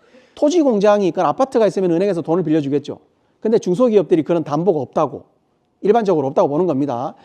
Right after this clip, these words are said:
그러면 그 부동산을 대체할 만한 담보가 뭐냐? 보증서라는 거예요, 보증서. 그럼 여기서 보증서가 뭐냐면, 자,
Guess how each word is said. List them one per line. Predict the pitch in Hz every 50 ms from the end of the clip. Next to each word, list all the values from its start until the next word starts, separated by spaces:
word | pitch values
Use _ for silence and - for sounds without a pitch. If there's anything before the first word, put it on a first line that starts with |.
| _ - _
그러면 | - 226 247 240 233 208
그 | 160 190 185 180
부동산을 | 185 - 165 208 240 254 208 226 208 180
대체할 | 147 160 143 - - 233 233 233 220 196
만한 | 175 160 175 214 226 -
담보가 | 160 147 156 165 196 190 160
뭐냐? | 131 131 135 156 185 170
보증서라는 | - - - 147 139 156 156 131 135 113 104 101
거예요, | 101
보증서. | - - 113 107 120 113 101 - - - _ _ _ _ _ _
그럼 | 247 240 202
여기서 | 180 196 240 262 254
보증서가 | 170 175 170 151 190 220 202 202 170 151
뭐냐면, | 135 131 135 139 139 120 117 143 175 220 269 302 349 - _ _ _ _ _ _ _ _ _ _
자, | - 165 135 113 -